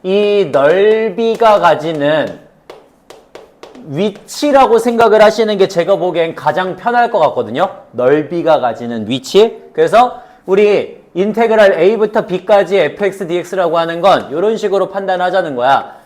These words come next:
내가 어쨌-, 어, 이런 에프엑스라고 하는 어떤 함수가 있을 때 여기를 A부터 B까지 해갖고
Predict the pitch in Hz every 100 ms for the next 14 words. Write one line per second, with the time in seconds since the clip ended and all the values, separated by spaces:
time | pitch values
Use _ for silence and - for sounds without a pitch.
0 | _ 160 180 175 - - 202 196 156 151
1 | 160 180 123 165 180 220 214 220 202 190
2 | 190 175 151 165 170 202 - 196 135 -
3 | 151 - 139 147 113 - - - 143 151
4 | 180 202 143 - - _ - 143 170 202
5 | 202 185 202 - 202 214 226 226 226 -
6 | 190 185 - 214 202 180 190 180 175 -
7 | 202